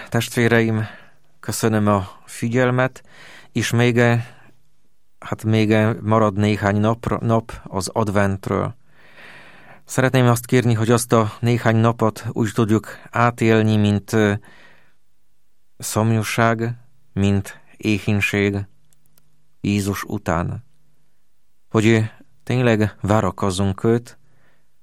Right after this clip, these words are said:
és, eh, hogy tényleg örömet okozzon azt, hogy találkozhatunk vele karácsony napján,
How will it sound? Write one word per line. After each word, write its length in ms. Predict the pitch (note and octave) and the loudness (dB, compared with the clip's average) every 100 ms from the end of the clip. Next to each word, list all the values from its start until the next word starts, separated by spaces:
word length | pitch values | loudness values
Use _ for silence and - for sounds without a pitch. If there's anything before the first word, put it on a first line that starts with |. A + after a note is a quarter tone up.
| - - | -20 -12
és, 280 | - A2 - | -2 -2 2
eh, 280 | A#2 A2+ A2+ | 2 2 0
hogy 220 | - A2 | -2 -2
tényleg 380 | G#2 A#2 A2+ G2+ - | 0 2 2 0 0
örömet 520 | B2 A#2+ G#2 G2+ - | 0 2 2 0 0
okozzon 760 | A#2 A2+ A2+ G2+ A2 A2 G#2+ A#2 | -2 0 0 2 2 2 -2 -4
azt, 240 | B2+ B2+ | -6 -4
hogy 300 | - A#2+ A2+ | -2 0 0
találkozhatunk 1000 | - A#2 G2+ F#2+ G#2+ - G#2+ G#2+ G#2+ G2+ | 0 2 2 2 -2 -2 -4 0 0 2
vele 380 | G2 A#2 A#2 A#2 - - - - - - - - - - | 2 2 2 -2 -8 -20 -20 -20 -20 -20 -20 -20 -20 -20
karácsony 680 | - A2 G#2 - G#2+ G2+ F#2+ - | -4 0 2 2 0 2 -2 -4
napján, 720 | A2 A2+ A2+ A#2+ A2+ A2+ A#2 | -2 -2 0 0 0 -2 -6